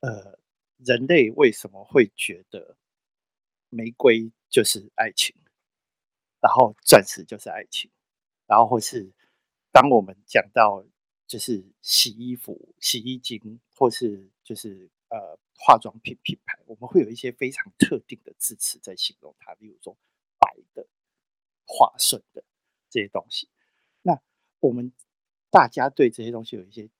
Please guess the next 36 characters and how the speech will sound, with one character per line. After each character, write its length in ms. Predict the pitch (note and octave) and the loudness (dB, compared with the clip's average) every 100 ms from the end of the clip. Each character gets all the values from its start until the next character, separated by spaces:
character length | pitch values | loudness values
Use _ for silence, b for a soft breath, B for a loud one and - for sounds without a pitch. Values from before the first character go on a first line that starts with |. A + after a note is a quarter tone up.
| _ | _
既 200 | - C#3+ | -10 -10
定 220 | - - - | -12 -18 -20
的 80 | _ | _
印 100 | A2+ A2+ | _ _
象， 200 | - A2 A2+ | -20 -20 -20
那 80 | B2 | -20
是 140 | - | -20
因 180 | A#2+ A#2 | -20 -18
为 200 | A#2+ F#2 _ | -18 -20 _
我 120 | A2+ | -20
们 140 | G2+ G2+ | -20 _
的 120 | G#2+ | -20
文 160 | G2 F#2 | -20 -20
化 300 | _ - G2 - | _ -14 -14 -18
把 140 | - _ | -20 _
这 100 | - | -20
些 220 | - - G#2+ | -12 -12 -12
符 200 | - - | -20 -20
号 260 | - - - _ _ _ _ _ _ _ _ | -12 -12 -12 _ _ _ _ _ _ _ _
跟 280 | B2+ A2 G#2+ B2 _ | -12 -12 -16 _ _
我 120 | - | -18
们 180 | G#2 G#2+ | -18 -18
心 300 | - - B2 | -8 -6 -6
里 120 | B2 G2 | -10 -16
的 140 | D#2+ | -20
某 140 | F#2+ D#2+ | -20 -20
些 140 | G#2+ | -20
印 180 | G#2+ G2+ | -20 -20
象 180 | - - _ - | -20 -20 _ 0
对 120 | A2 | 0
应 60 | - - - | -2 -10 -10
在 100 | G2+ | -16
一 160 | - - | -20 -12
起。 260 | - - _ _ _ _ _ _ _ _ _ _ _ - | -12 -12 _ _ _ _ _ _ _ _ _ _ _ -8
对， 140 | - - | -8 -4
那 180 | C#3+ | -6